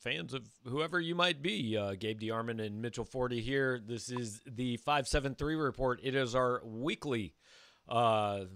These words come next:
you know, discussion of Mizzou sports and I, whatever else we wanna talk about. I mean, we're, we're just kinda getting into the off season, so we're not yet at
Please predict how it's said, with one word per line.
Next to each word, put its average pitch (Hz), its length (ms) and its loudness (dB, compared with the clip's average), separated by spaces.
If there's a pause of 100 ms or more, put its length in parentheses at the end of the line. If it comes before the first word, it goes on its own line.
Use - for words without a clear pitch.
(280)
you 113 160 -10
know, 107 140 -6
discussion 113 540 -2
of 113 160 0
Mizzou 107 460 -4
sports 127 360 -4
and 98 240 -10 (160)
I, 92 60 -16 (280)
whatever - 440 -6
else - 200 -6
we 104 80 -6
wanna 92 200 -6
talk 95 240 -6
about. 92 240 -6
I 95 40 -6
mean, 101 220 -6
we're, 104 220 -4
we're 104 220 -10
just 120 460 -2
kinda 139 220 -4
getting 127 280 -2
into 123 180 -4
the 117 100 -2
off 117 200 4
season, 110 340 -4
so 123 100 -4
we're 135 140 -4
not 160 320 0 (120)
yet 104 260 -4
at 98 120 -10